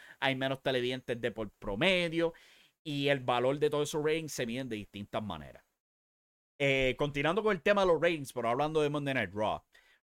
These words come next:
Raw esta semana, súper enfocado en The Judgment Day, algo que continuó para N X T. Eh, fue visto por un millón punto ochenta y uno televidentes. Cual, este, es un rebote,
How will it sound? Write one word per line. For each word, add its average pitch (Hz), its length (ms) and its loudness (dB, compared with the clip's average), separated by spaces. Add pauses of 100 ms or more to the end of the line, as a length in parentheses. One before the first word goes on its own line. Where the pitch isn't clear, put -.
Raw 147 240 4
esta 208 200 2
semana, 139 600 2
súper 147 380 -2
enfocado 131 560 2
en 139 200 -4
The 123 100 2
Judgment 120 560 0
Day, 90 140 -4
algo 101 260 -4
que 117 100 -6
continuó 113 460 -4
para 104 180 0
N 98 120 -4
X - 160 -12
T. 107 240 -10 (880)
Eh, 135 380 2
fue 151 220 0
visto 180 400 0
por 143 240 -2
un 190 240 -6
millón 180 640 -2 (100)
punto 151 340 -2
ochenta 139 460 -4
y 131 60 0
uno 151 240 -4 (140)
televidentes. 120 1120 -2 (600)
Cual, 117 580 4
este, 104 1160 -2 (260)
es 135 80 -2
un 156 140 -2
rebote, 151 560 2